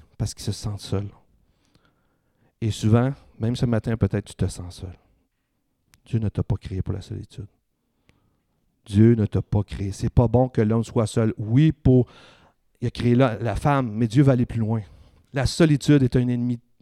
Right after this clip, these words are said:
terrible dans notre société. La solitude, elle frappe le monde.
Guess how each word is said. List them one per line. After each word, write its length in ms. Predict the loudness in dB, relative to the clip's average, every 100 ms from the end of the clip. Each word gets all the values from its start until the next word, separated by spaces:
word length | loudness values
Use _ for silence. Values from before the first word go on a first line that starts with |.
| _
terrible 440 | -2 0 0 -2 -2
dans 120 | -6
notre 160 | -6
société. 440 | -8 -12 -12 -14 -20 _ _ _ _ _ _ _ _ _ _ _ _ _ _ -20 -20 _ _ _ _ _ _ _ _ _ -4
La 100 | 0
solitude, 500 | 4 6 6 4 4
elle 100 | 0
frappe 320 | -2 -2 0
le 120 | 0
monde. 420 | 0 -2 -6 -16